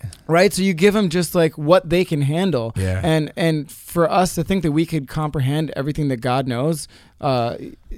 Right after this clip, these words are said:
Speaker 1: you know, so what, what can we get as human beings that, that is just a smaller piece of that?
Speaker 2: Yeah, and I, I use this with, with the young people a lot, and I say to them, like, when they go, like, "I don't, th-, some of these kids just don't get it.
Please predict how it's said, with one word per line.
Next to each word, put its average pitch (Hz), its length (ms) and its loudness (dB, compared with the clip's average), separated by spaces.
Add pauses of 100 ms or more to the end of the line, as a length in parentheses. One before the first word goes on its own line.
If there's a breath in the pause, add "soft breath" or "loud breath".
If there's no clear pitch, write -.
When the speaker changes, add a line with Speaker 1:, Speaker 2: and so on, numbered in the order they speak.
Speaker 1:
you 170 220 2
know, 170 120 2
so 165 300 2 (260)
what, 160 340 4
what 196 240 2
can 175 220 0
we 196 260 2
get 156 380 2
as 139 240 -2
human 147 320 0
beings 131 420 0
that, 127 200 -4
that 139 80 0
is 127 180 -4
just - 260 -6
a 120 60 -8
smaller 135 480 0
piece 139 260 -4
of 113 60 -10
that? 104 320 -8
Speaker 2:
Yeah, 151 180 4
and 190 120 2
I, - 40 -4 (100)
I 151 100 4
use 190 360 2
this 233 240 2
with, 165 320 -2 (100)
with 127 200 -4
the 139 80 -4
young 120 240 0
people 107 320 0
a - 20 0
lot, 101 240 0
and 101 80 0
I 107 80 2
say 120 220 0
to 117 80 2
them, 110 180 2
like, 101 260 0
when 117 220 0
they 117 140 2
go, 110 120 0
like, 110 200 -4
"I 156 80 0
don't, 214 220 2
th-, - 120 -2
some 226 160 0
of 262 60 4
these 254 160 2
kids 240 240 -2
just - 180 0
don't 180 240 2
get 156 220 4
it. 120 240 -2